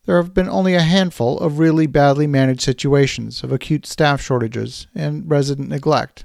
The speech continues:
and high death toll. And on the other hand, the vast majority of facilities have continued to be well run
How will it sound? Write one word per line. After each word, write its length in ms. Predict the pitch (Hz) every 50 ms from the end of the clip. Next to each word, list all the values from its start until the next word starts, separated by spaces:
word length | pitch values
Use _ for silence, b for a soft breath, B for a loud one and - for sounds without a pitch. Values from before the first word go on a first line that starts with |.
| - _ -
and 180 | 180 170 165
high 160 | 143 160 165 156
death 220 | 160 175 170 -
toll. 360 | - 139 120 107 - - _ _ _ _ _ _ _ _ _ _ _ _
And 120 | - 156 151
on 100 | 151 156
the 140 | 156 170 180
other 140 | 175 165
hand, 300 | 147 160 160 156 151 147 b b b b b b b b b
the 80 | - 190
vast 260 | - 165 165 151 -
majority 380 | 165 151 139 156 156 151 151 156
of 80 | 147
facilities 640 | - 165 156 - - 180 165 147 131 127 135 143 -
have 160 | 165 156 160
continued 440 | - 165 147 - 160 143 135 139 139
to 40 | 147
be 140 | 139 143 139
well 240 | 135 139 135 135 135
run 340 | 156 156 135 104 101 113